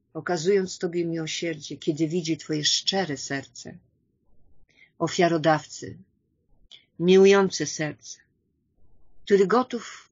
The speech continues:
jest położyć cenę swojego czasu, finanse, przygotowania czegokolwiek, zrobienia czegośkolwiek,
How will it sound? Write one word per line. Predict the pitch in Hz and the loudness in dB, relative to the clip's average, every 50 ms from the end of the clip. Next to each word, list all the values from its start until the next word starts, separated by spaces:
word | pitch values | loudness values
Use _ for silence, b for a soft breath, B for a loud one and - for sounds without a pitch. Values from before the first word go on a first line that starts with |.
| _ - | _ -6
jest | 202 214 196 - - _ | -4 -4 -4 -4 -6 _
położyć | - 196 196 202 214 208 214 202 - - | 2 2 4 4 2 0 -4 -8 -10 -12
cenę | - - - 214 196 185 156 139 - - - - _ _ _ _ _ | -14 -6 -2 -2 0 0 -2 -4 -8 -12 -16 -20 _ _ _ _ _
swojego | - - - 180 175 165 151 151 139 | -14 -6 -2 -2 0 0 -2 -4 -6
czasu, | - - 170 151 156 160 - - - 185 208 240 _ _ _ _ _ _ _ _ _ - - - - _ _ _ _ _ _ _ _ _ _ _ - | -6 -4 -4 -4 -4 -4 -8 -12 -12 -12 -14 -14 _ _ _ _ _ _ _ _ _ -20 -20 -20 -20 _ _ _ _ _ _ _ _ _ _ _ -8
finanse, | - 170 165 156 165 165 170 170 170 - - - 196 208 214 - _ _ _ _ _ _ _ _ _ _ _ _ - - - _ _ _ _ - - - - - _ _ - - - _ _ _ | -4 -2 0 4 4 4 4 2 0 -4 -6 -8 -8 -10 -12 -16 _ _ _ _ _ _ _ _ _ _ _ _ -20 -20 -20 _ _ _ _ -20 -20 -20 -20 -20 _ _ -20 -20 -20 _ _ _
przygotowania | - - - 170 165 175 170 - 165 151 156 160 170 175 185 185 185 | -2 -2 -2 0 0 -2 -4 -4 -2 0 2 2 2 2 0 -2 -4
czegokolwiek, | 180 - 190 185 190 190 - - - 196 196 202 196 214 233 240 _ _ _ _ _ _ _ _ _ _ _ _ _ _ _ _ _ _ _ _ - - - - - - | -4 -6 -8 -6 -8 -8 -8 -8 -10 -10 -10 -10 -12 -14 -18 -18 _ _ _ _ _ _ _ _ _ _ _ _ _ _ _ _ _ _ _ _ -20 -20 -20 -20 -20 -12
zrobienia | 160 143 170 165 165 156 170 180 180 185 185 185 | -6 -2 -2 -2 2 4 6 6 6 4 2 -2
czegośkolwiek, | 185 - 202 190 185 190 190 - - - - 190 190 196 196 196 214 226 - _ _ | -4 -6 -6 -6 -6 -6 -8 -10 -10 -8 -6 -4 -4 -4 -6 -8 -12 -14 -16 _ _